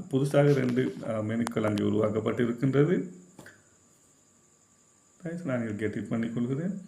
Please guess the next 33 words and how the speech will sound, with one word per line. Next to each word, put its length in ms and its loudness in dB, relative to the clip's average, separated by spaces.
இதில் 180 6
பாருங்க, 280 2
கிமி 280 6
ஸ்லைட்ஸ் 320 2
என்று 220 2
உருவாக்கப்பட்டிருக்கும். 760 -2
இதுதான் 360 2
நாம் 200 2
பிரசன்டேஷன் 480 0
செய்வதற்குரிய 520 -2
மிக 180 0
முக்கியமானது. 840 0
அடுத்தது 440 4
நீங்கள், 460 2
அ, 300 -2
வெப் 240 0
அப்ளிகேஷன் 540 0
செய்து 200 2
கொள்ளலாம், 500 2
மொபைல் 340 0
அப்ளிகேஷன் 480 2
செய்து 140 0
கொள்ளலாம், 280 0
டேட்டா 300 2
விசுவலைசேஷன் 640 0
செய்யலாம். 340 0
இப்படி 180 -2
பல 240 4
தேவைப்பாடுகளை 720 4
இங்கே 320 2
நீங்கள் 200 0
நிறைவேற்றிக் 460 0
கொள்ளலாம். 520 -4